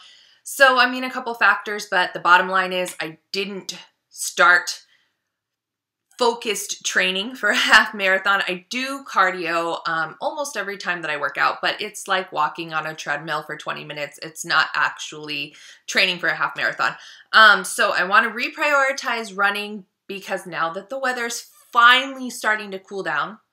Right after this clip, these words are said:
if you're from Southern California, you know what I'm talking about. Finally starting <laughs> to cool down. Um, I think we had a ninety degree day, like, two days ago, so I guess I shouldn't, uh, count my chickens before they're hatched, but finally starting to cool down,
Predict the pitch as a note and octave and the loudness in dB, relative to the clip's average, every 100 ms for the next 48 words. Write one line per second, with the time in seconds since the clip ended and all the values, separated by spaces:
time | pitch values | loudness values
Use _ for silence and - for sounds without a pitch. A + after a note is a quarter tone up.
0 | _ - E3+ E3+ E3+ - D#3+ F#3 G#3 - | _ -20 -16 -14 -12 -10 -10 -10 -16 -20
1 | F#3+ F#3+ G3 F#3+ F3 F3 F#3 E3 D#3+ D#3+ | -18 -16 -16 -16 -18 -18 -18 -16 -10 -6
2 | E3+ E3+ E3+ D3+ E3 F3 F#3 - - _ | -6 -6 -10 -14 -12 -12 -12 -16 -20 _
3 | _ _ _ - - A#3 A#3+ A3+ G#3 F#3 | _ _ _ -8 4 6 6 6 2 2
4 | E3+ D3 - F3+ F3+ G#3+ B3 B3 A#3 G#3 | -2 -8 -2 4 4 2 -2 -2 -4 -4
5 | G#3+ F#3 F3 E3 D#3 - E3 - A3+ D4+ | -4 0 2 2 2 0 0 0 -6 -12
6 | F4+ D4+ F#3 D#3+ F#3 F#3 E3+ E3+ D#3 C#3+ | -12 -10 -10 -8 -8 -10 -12 -10 -10 -6
7 | D3+ D3+ B2 - - C#3 C#3 C3 G2+ E2 | -6 -4 -6 -10 -12 -8 -8 -10 -8 -6
8 | - D#3 D#3 E3 D#3+ D#3+ D#3 - D#3 C3 | -6 -6 -6 -6 -6 -6 -8 -10 -12 -14
9 | - C3 - - - - F#3+ - - - | -16 -14 -14 -14 -14 -14 -16 -16 -18 -20
10 | E3 - - E3+ - - - F#3 - - | -14 -12 -10 -8 -8 -10 -2 0 0 -6
11 | - - - - D4 D#4 E4 D#4 D#4 D4+ | -20 -20 -20 2 4 4 0 -4 -4 -6
12 | D4 C4+ G3+ G#3 F3 G3+ C#4 | -6 -6 0 4 4 4 0